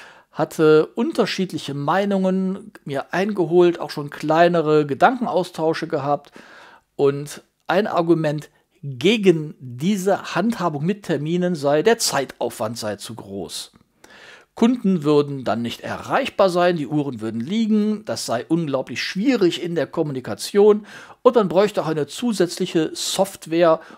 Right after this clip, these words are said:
um den ganzen Aufwand zu verwalten. Ähm, fangen wir mal mit dem Zusatzaufwand an.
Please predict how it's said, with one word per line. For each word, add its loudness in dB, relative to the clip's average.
um 0
den -4
ganzen -2
Aufwand 0
zu -10
verwalten. -4
Ähm, -8
fangen 0
wir 6
mal 8
mit 4
dem 0
Zusatzaufwand -2
an. -12